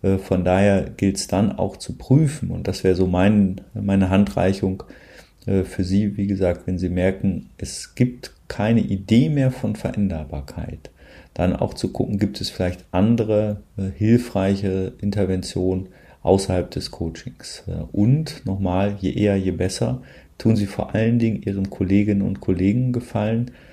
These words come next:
trauen Sie sich, die anzusprechen. Ansprechen heißt, weißt du was, ich hab das Gefühl,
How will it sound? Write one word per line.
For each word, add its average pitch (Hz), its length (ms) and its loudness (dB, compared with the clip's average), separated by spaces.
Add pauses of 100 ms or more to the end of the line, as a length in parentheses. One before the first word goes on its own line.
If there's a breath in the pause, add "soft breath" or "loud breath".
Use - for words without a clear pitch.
(220 loud breath)
trauen 110 440 6
Sie 113 120 0
sich, 110 260 -4
die - 160 -6
anzusprechen. - 880 -4 (160)
Ansprechen 95 720 -2
heißt, 123 520 0 (460 soft breath)
weißt - 220 0
du 90 60 -2
was, 98 300 2
ich - 140 -14
hab - 180 -6
das 95 240 -4
Gefühl, 98 720 2